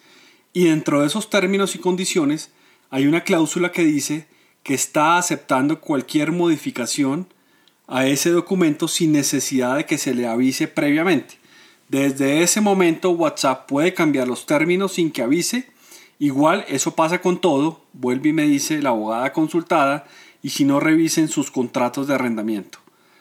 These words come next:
La polémica comenzó porque en California, en Silicon Valley, unos ciudadanos preocupados demandaron a WhatsApp y el objetivo de la demanda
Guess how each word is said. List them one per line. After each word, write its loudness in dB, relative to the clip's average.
La -8
polémica 0
comenzó 0
porque 0
en 2
California, 0
en 0
Silicon 0
Valley, 2
unos 2
ciudadanos 0
preocupados -2
demandaron 2
a 2
WhatsApp -2
y -4
el 0
objetivo 0
de 2
la 4
demanda 2